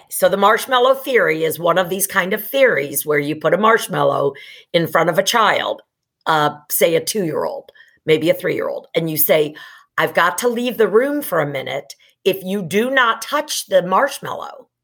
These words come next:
uh, I will bring you back another marshmallow, and then you'll get two." So what you're observing in children is,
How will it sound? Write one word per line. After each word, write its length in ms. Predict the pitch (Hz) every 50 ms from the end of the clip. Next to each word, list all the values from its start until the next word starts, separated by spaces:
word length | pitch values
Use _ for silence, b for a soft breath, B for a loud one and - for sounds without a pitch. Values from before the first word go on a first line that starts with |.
| _ _ _ _ _ _ _ _ _ _ _ _ _ _ _ _ _ -
uh, 200 | 165 160 151 - -
I 140 | - 147 165
will 140 | 165 180 170
bring 240 | - 175 175 160 160
you 80 | 160
back 220 | 147 160 151 147 -
another 400 | 139 135 143 147 151 165 170 151
marshmallow, 640 | 139 139 139 135 135 - - 156 143 135 135 135 135
and 120 | 135 131
then 120 | 143 143 147
you'll 120 | 143 127
get 280 | 113 151 143 - - -
two." 460 | - - - 165 143 - - - - - _ _ _ _ _ _ _ _ _ _ b b b b b b b b
So 480 | b - - - - 180 175 165 165 170
what 520 | 165 - 180 165 165 202 196 196 - -
you're 260 | 226 196 190 180 175 175
observing 680 | 180 170 156 151 185 233 254 262 226 214 175 156 160
in 180 | 156 160 160
children 540 | - - 262 254 226 - 180 165 151 156 -
is, 480 | - - 170 160 151 151 139 - -